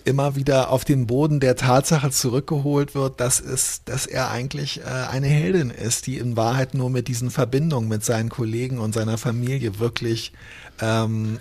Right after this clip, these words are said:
funktioniert als Mensch und als, äh, als, als Kommissar.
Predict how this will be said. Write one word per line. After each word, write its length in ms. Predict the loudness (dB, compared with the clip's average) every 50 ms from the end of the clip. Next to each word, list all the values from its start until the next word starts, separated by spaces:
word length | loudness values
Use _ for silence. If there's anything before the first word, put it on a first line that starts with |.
| -10 -10
funktioniert 760 | -4 -2 -2 0 0 0 0 2 2 2 2 2 2 0 0
als 300 | -2 -4 -4 -4 -2 -2
Mensch 400 | 0 2 2 2 2 0 -2 -2
und 180 | -4 -4 -6 -6
als, 380 | -4 -4 -4 -2 -2 -2 -2 -2
äh, 40 |
als, 600 | -2 -4 -4 -4 -6 -6 -6 -6 -6 -6 -6 -8
als 240 | -8 -6 -8 -8 -8
Kommissar. 760 | -4 -4 -2 -2 -2 -2 -2 -2 -2 -2 -2 -2 -2 -4 -4